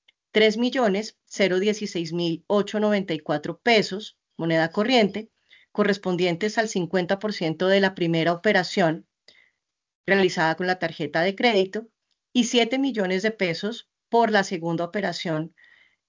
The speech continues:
cursada con este medio transaccional, junto con los intereses y demás conceptos generados por dichas operaciones.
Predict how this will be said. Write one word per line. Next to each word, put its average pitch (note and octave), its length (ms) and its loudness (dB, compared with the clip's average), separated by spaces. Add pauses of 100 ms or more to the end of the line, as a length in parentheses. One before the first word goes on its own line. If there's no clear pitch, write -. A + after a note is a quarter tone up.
(340)
cursada A3 800 2
con F#3 200 -2
este F3 380 -2
medio F3+ 360 -2
transaccional, G#3+ 800 -2
junto C4 400 -2
con A#3+ 160 2
los A#3+ 180 0
intereses A3 680 0 (140)
y A#3 140 6
demás F3+ 340 2
conceptos G3 580 -2
generados E3 540 2
por F3+ 180 -6
dichas D#3+ 380 -6
operaciones. F#3+ 800 2